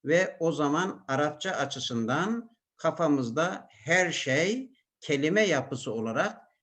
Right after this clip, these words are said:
yerli yerine oturacaktır. Allah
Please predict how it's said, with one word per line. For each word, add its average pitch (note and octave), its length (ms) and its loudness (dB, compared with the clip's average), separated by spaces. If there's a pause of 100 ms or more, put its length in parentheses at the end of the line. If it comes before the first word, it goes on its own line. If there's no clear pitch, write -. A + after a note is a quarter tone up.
(140)
yerli D3 380 4
yerine C3+ 600 0
oturacaktır. B2+ 960 -4 (480)
Allah F3 480 -2